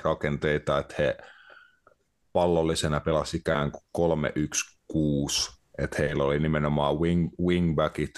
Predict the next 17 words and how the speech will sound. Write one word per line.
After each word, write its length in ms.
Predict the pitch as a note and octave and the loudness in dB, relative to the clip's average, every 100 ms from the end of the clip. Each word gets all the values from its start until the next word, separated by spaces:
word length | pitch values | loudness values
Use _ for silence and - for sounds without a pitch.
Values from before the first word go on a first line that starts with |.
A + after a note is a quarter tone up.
| - | -8
koko 400 | - F#2+ - E2 | 0 0 2 2
ajan 340 | D2+ D2+ D2 C#2 - | 2 2 0 -2 -6
siellä 280 | - D#2 D2 | 0 2 2
leveällä 460 | E2 D#2 D#2 D2 C#2 | 2 2 2 2 0
ja 80 | D2 | -4
painamalla 640 | - D#2+ D#2 D2 C#2 C#2 - | 0 0 2 0 0 -2 -2
korkealle, 680 | D#2+ D#2 - D2 C#2 C#2 D2 _ _ | 0 0 -2 -2 0 0 -2 _ _
Ben 220 | E2+ D#2 | 0 0
Chilwell 640 | D2 D#2 D#2 D#2+ D2 C#2+ C#2+ - - | 0 0 2 2 2 0 -2 -6 0
vasemmalla 600 | F2 - D2+ D2+ D#2 C#2+ | 0 2 0 2 2 2
ja 100 | D2+ | 0
kuka 240 | D#2 D#2 | -2 -4
sitten 260 | D#2 D2+ D#2 | -4 -2 -2
oli 100 | D2 | 0
toisella 460 | D#2+ D#2 - D2 C2 _ _ _ _ _ _ - - - - | 0 0 0 -2 -4 _ _ _ _ _ _ -20 -20 -12 -6
puolella, 420 | - D#2+ D#2 D2+ C#2+ | 0 2 4 2 0
mut 220 | D2 | -2